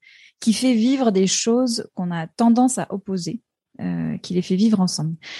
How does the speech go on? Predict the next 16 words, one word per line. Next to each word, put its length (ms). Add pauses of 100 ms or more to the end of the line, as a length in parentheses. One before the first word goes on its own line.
(120)
Donc, 100
ce 80
livre 180
s'appelle 380
The 140
Myth 560
of 160
the 80
Nice 400
Girl, 400
Achieving 600
a 60
Career 380
You 200
Love 360
Without 240